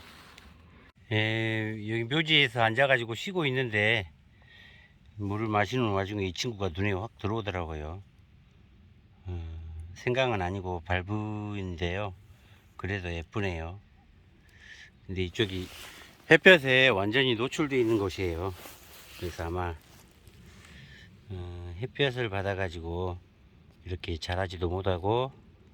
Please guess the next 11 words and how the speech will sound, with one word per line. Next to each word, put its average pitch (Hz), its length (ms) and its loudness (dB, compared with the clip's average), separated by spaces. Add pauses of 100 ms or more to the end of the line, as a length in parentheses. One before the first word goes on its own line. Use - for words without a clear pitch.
(800)
어, 80 460 -8
그런 90 200 -4
것 82 80 -8
같아요. 76 540 -8
근데 85 320 -2 (460)
보기에는 101 640 0 (440)
참 117 300 0
예쁘네요. 87 560 -2 (1080)
네, 80 300 -6 (380)
이 90 100 -12
친구가 87 460 -2